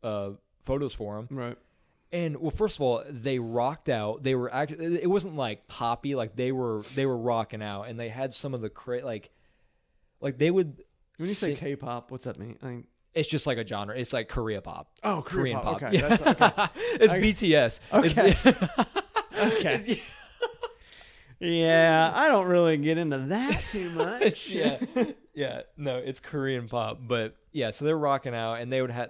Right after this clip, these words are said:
Speaker 1: they, they were the type of band that would, um, you know, like, half their song would be, like, lyrics, and, like, the last two to three minutes of their song would just them just,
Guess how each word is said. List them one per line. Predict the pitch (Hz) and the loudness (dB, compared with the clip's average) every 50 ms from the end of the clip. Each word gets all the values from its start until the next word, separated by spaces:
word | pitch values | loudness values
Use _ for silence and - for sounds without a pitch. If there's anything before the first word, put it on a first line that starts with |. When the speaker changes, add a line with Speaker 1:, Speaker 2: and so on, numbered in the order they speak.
| 131 | -6
Speaker 1:
they, | 127 139 139 143 143 135 131 - _ _ _ _ _ _ _ _ - | -4 -2 0 0 0 0 -2 -6 _ _ _ _ _ _ _ _ -6
they | 127 139 147 | 0 0 2
were | 165 175 | 2 2
the | 175 165 | 0 -2
type | - - 139 135 123 | -2 -2 -2 -2 -2
of | 113 107 | -4 -6
band | 110 113 113 113 110 110 107 | -6 -4 -4 -4 -4 -4 -6
that | 110 113 | -6 -4
would, | 117 107 107 104 107 - - | -4 -6 -6 -6 -8 -10 -10
um, | 120 110 104 104 98 98 90 95 92 _ _ _ _ _ _ _ _ _ _ _ _ _ - | -8 -8 -8 -8 -10 -12 -14 -16 -18 _ _ _ _ _ _ _ _ _ _ _ _ _ -10
you | 156 135 | -6 -4
know, | 127 117 110 | -2 -2 -2
like, | 113 113 110 110 | -2 -2 -4 -4
half | - 127 120 113 - | -4 -4 -4 -4 -4
their | 127 113 | -10 -12
song | - 127 117 117 | -8 -6 -6 -6
would | 110 107 | -6 -6
be, | 113 110 | -6 -8
like, | 104 98 - | -8 -8 -10
lyrics, | 117 110 107 107 110 113 123 120 - | -10 -8 -8 -6 -6 -6 -8 -10 -12
and, | - 135 120 110 | -14 -12 -10 -10
like, | 107 107 - - _ _ _ _ _ _ _ _ _ 135 120 | -10 -10 -12 -14 _ _ _ _ _ _ _ _ _ -16 -6
the | 113 117 | -6 -4
last | 107 98 113 113 113 107 - - - | -4 -2 -2 -2 -2 -2 -6 -12 -14
two | - 123 120 | -8 -8 -8
to | 113 | -8
three | 110 - - 117 | -8 -8 -8 -8
minutes | 113 107 107 110 110 - - | -8 -6 -8 -8 -8 -8 -10
of | 107 104 | -8 -8
their | 107 104 | -8 -10
song | - - - 104 107 107 104 | -8 -10 -10 -8 -8 -8 -10
would | 104 101 | -10 -10
just | 110 104 - - - _ _ _ | -10 -10 -10 -12 -20 _ _ _
them | 127 104 107 107 110 107 107 107 104 101 107 | -20 -18 -12 -10 -10 -10 -10 -12 -14 -16 -14
just, | 110 107 101 - - | -14 -14 -14 -14 -18